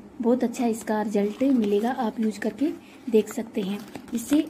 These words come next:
इसके अंदर की पैकेजिंग मैं आपको दिखा देती हूँ। इस तरह का ये अंदर से आपको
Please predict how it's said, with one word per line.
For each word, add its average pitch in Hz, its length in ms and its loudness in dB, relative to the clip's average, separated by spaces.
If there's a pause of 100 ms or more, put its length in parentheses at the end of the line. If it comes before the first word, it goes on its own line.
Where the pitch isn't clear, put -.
इसके - 260 0
अंदर 262 240 8
की 285 200 6
पैकेजिंग 262 680 4 (220)
मैं 226 120 2
आपको 226 260 -2
दिखा 226 280 -4
देती 220 280 -2
हूँ। 269 220 4 (300)
इस 240 120 -4
तरह 226 240 2
का 247 140 0
ये 240 320 2 (1120)
अंदर 233 240 4
से 233 180 0
आपको 269 480 -4